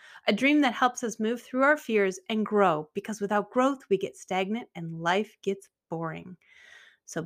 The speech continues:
both of those make up your extraordinary life. And I encourage you to subscribe to this podcast and listen in week after week as I take you through the process of stepping into your extraordinary life. Are you ready?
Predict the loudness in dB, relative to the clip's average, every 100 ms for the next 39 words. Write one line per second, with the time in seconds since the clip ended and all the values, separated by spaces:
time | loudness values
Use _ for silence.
0 | 0 0 2 4 4 4 2 -4 -2 -4
1 | -2 -2 -4 -8 -12 -4 -4 -2 -2 -2
2 | -2 -4 _ -10 -8 -6 -8 -16 -20 _
3 | -20 -12 2 4 6 4 0 -2 2 2
4 | 2 -2 -4 2 6 6 6 4 -4 -4
5 | -4 -8 _ 4 4 4 -4 -4 -6 -10
6 | -8 -6 -4 -4 -4 -2 0 0 -2 -2
7 | -2 -2 -8 -8 -6 -6 -4 -6 -8 -12
8 | -8 -8 -8 -10 -8 -8 -8 -8 -8 -4
9 | -6 -4 -10 -10 -16 -20 -18 -10 -8 -2
10 | 0 0 0 0 2 2 2 -4 2 6
11 | 6 4 -4 -8 -8 -4 -2 -2 -2 -4
12 | -4 -8 -12 -18 _ _ _ _ -16 -14
13 | 0 8 10 12 10 10